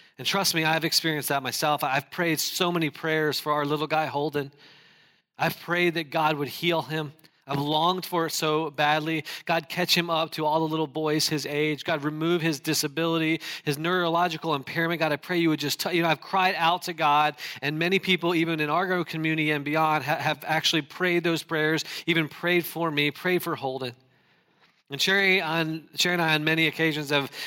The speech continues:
have, um, referenced a passage in the Gospel of John that talks about the man who was born blind. And, and the thought there in the text is that the man was born blind because of his parents' sins. And Jesus basically, in summation, that passage, Jesus says toward the end of that passage,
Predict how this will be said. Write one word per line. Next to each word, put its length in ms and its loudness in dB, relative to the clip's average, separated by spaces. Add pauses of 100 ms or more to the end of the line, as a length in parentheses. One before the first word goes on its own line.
(120)
have, 280 0
um, 480 -2
referenced 720 -2
a 40 -4
passage 560 -2
in 120 -4
the 60 -6
Gospel 420 0
of 100 -8
John 460 0
that 100 -8
talks 260 -2
about 260 2
the 60 -6
man 460 0 (240)
who 60 -2
was 140 0
born 260 -2
blind. 500 0
And, 240 -4 (180)
and 140 -4
the 60 -2
thought 400 2
there 180 0
in 80 -4
the 100 -6
text 460 0
is 160 -2
that 160 0
the 60 -2
man 220 0
was 100 2
born 220 -2
blind 180 0
because 260 0
of 60 -4
his 140 0
parents' 420 -4
sins. 680 2 (580)
And 160 -6
Jesus 440 2
basically, 540 2 (300)
in 140 0
summation, 520 2
that 160 -2
passage, 400 0
Jesus 340 0
says 360 0
toward 200 -4
the 80 0
end 140 -2
of 60 -8
that 160 0
passage, 540 0